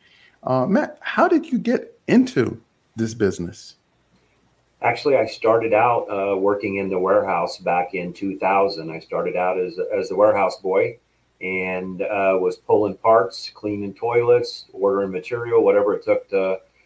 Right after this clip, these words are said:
Speaker 2: run the warehouse. I did that for about three or four months,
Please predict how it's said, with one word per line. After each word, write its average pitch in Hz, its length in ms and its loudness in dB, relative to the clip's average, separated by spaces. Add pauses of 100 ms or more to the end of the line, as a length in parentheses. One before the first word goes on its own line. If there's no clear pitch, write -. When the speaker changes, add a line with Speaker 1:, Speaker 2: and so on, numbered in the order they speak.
(240)
Speaker 2:
run 107 200 2
the 104 80 0
warehouse. 101 560 2
I 98 80 0
did 117 220 0
that 123 260 0
for 101 380 0
about 98 460 -2
three 120 160 -8
or 110 120 -6
four 110 260 0
months, 107 400 -4